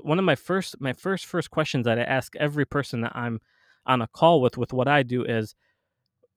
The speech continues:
uh, s-, "Mister Prospect or Missus Prospect, why are you here? What, what's made you decide that this is the time for you to start looking into this?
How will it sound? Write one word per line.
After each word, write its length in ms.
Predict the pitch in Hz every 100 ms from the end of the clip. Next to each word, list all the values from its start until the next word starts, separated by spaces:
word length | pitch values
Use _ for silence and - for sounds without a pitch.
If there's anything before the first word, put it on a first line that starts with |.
| -
uh, 120 | 127 -
s-, 140 | - -
"Mister 320 | 143 - 131
Prospect 520 | - 147 147 151 -
or 60 | 120
Missus 300 | 131 - -
Prospect, 640 | 127 127 - 160 160 _ _ _ _ -
why 220 | 135 165
are 100 | 147
you 120 | 131
here? 300 | 107 113 - - _ _ _ _
What, 400 | - 135 147 -
what's 300 | - 147 -
made 180 | 160 139
you 60 | 131
decide 420 | 127 - 131 120
that 160 | 120 -
this 200 | 135 -
is 120 | 120
the 60 | 117
time 240 | - 127
for 120 | -
you 80 | 123
to 100 | 110
start 300 | - 127 120
looking 300 | 120 - 120 -
into 280 | 131 -
this? 280 | 107 104 -